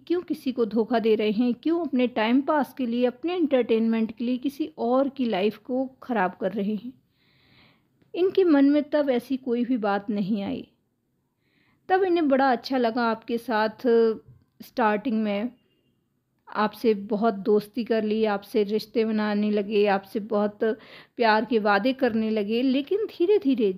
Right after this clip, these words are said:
जब समय बीता, जब आपने इनसे शादी की बात की, तो फिर ये वहीं से आपसे दूरियां बनाना शुरू कर दी, आपसे लड़ाई झगड़े शुरू हो गए। कहीं ना कहीं आप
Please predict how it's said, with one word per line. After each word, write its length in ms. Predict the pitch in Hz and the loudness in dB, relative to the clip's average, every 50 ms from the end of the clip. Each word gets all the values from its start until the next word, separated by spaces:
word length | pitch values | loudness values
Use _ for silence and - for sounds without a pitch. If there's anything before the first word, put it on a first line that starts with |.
| - - | -4 -4
जब 240 | - 339 330 - - - - | -2 -2 -2 -2 -6 -10 -6
समय 280 | 277 240 233 226 240 233 | -2 -2 0 0 0 -2
बीता, 380 | 214 226 220 208 - 226 240 | -2 -4 -4 -6 -6 -6 -4
जब 220 | 226 226 254 240 233 | -2 0 0 0 2
आपने 400 | 214 208 214 - 262 285 359 392 | 0 0 0 2 2 2 2 2
इनसे 340 | 349 254 220 - - 240 220 | 2 0 0 0 0 -2 -2
शादी 400 | 220 - 247 196 180 190 220 208 | 0 0 0 0 0 0 -2 -4
की 140 | - 226 208 | -4 -4 -2
बात 320 | 208 202 196 202 196 - - | 0 0 -2 -2 -4 -6 -6
की, 140 | 175 240 | -6 -6
तो 180 | 240 - 320 320 | -4 -4 -4 -4
फिर 220 | 320 - 330 285 | -2 -2 -2 0
ये 260 | 262 262 277 294 330 - _ - _ _ _ _ _ _ _ _ _ - | 0 0 0 0 -2 -4 _ -20 _ _ _ _ _ _ _ _ _ -2
वहीं 340 | 262 285 277 262 330 359 320 | 0 2 2 4 2 2 0
से 240 | - - 208 135 - _ _ _ - | -2 -2 -6 -6 -8 _ _ _ -6
आपसे 340 | 214 196 196 - - 269 240 | -6 -6 -6 -6 -6 -6 -4
दूरियां 380 | 196 233 226 220 220 226 240 | -2 -2 -2 0 0 0 0
बनाना 340 | 254 247 247 247 240 233 247 | 0 0 0 0 0 0 -2
शुरू 240 | 247 - - 247 226 | -2 -4 -4 -6 -4
कर 200 | - 240 226 233 | -4 -4 -4 -4
दी, 200 | 196 254 294 320 _ _ - _ _ _ _ - | -4 -6 -8 -8 _ _ -20 _ _ _ _ -8
आपसे 340 | 202 202 208 - - 254 233 | -6 -6 -6 -6 -6 -4 -2
लड़ाई 300 | 208 214 208 208 214 220 | 0 0 2 2 2 2
झगड़े 300 | 214 262 233 233 233 247 | 2 2 2 2 2 0
शुरू 260 | - - 269 233 254 | 0 -2 -2 -2 0
हो 160 | 220 254 226 | 2 0 0
गए। 220 | 214 220 240 254 330 - - _ _ _ _ _ _ _ _ _ _ _ _ _ _ _ _ _ _ | 2 2 0 0 0 -2 -8 _ _ _ _ _ _ _ _ _ _ _ _ _ _ _ _ _ _
कहीं 200 | - 339 302 339 | -2 0 0 2
ना 120 | 359 330 311 | 2 0 0
कहीं 320 | 311 320 294 269 320 320 - _ - | 0 0 0 0 0 -2 -4 _ -4
आप 360 | 190 220 240 254 247 - - | 0 2 2 2 0 -2 -12